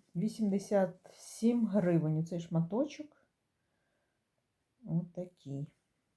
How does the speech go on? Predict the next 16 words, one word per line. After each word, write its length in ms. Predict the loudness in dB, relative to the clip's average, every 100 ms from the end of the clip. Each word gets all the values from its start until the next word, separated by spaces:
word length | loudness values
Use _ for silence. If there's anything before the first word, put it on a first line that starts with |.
| _ _ _ _ _ _
І 180 | -4 0
от 240 | 0 -2
такі 320 | -4 -8 -2 2
от. 220 | 2 0 -16 _ _ _ _ _ _ _ _ _ _ _ _ _ _ _ _ -8
Е, 520 | -4 -2 0 0 -2 -6 -14 _ _ _ _ _ _ _ _ _ _ _ _ _ _ _
у 100 | -2
нас, 300 | 2 2 0
у 40 | 0
мене 260 | 2 4
ще 180 | 2 -2
була, 340 | 0 2 2 -2 -16 _ _
е, 180 | -4 -4
карточка 600 | 0 0 0 -2 0 0
А 40 |
Т 140 | 0 -2
Б. 360 | 2 2 2